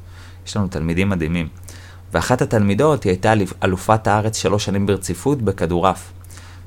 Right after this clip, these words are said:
וזה היה דיגום מדהים, זה היה באמת דיגום מרתק, ואחד המשפטים שהיא אמרה, זה היה משפט מאוד מעניין, היא אמרה, "תמיד תדאג להיות האדם הכי גרוע בחדר." וככה כל הכיתה הרימה גבה, לא הבינה, "מה זאת אומרת, למה?"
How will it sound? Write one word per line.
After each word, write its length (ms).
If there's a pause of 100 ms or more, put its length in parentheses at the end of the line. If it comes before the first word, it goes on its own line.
(120)
וזה 140
היה 100
דיגום 340
מדהים, 300
זה 80
היה 80
באמת 320
דיגום 280
מרתק, 580
ואחד 280
המשפטים 560
שהיא 200
אמרה, 340
זה 80
היה 80
משפט 360
מאוד 180
מעניין, 420 (580)
היא 80
אמרה, 240 (100)
"תמיד 260
תדאג 320
להיות 280
האדם 260
הכי 200
גרוע 340
בחדר." 480 (200)
וככה 540 (100)
כל 180
הכיתה 460 (680)
הרימה 320
גבה, 400
לא 140
הבינה, 400
"מה 100
זאת 120
אומרת, 360
למה?" 260